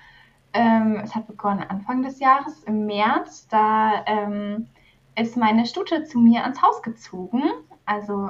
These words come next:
ich wohne ja hier auf einem Hof, hab hier eine Mietwohnung,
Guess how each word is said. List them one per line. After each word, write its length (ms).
ich 240
wohne 200
ja 40
hier 380
auf 160
einem 420
Hof, 320
hab 140
hier 100
eine 300
Mietwohnung, 640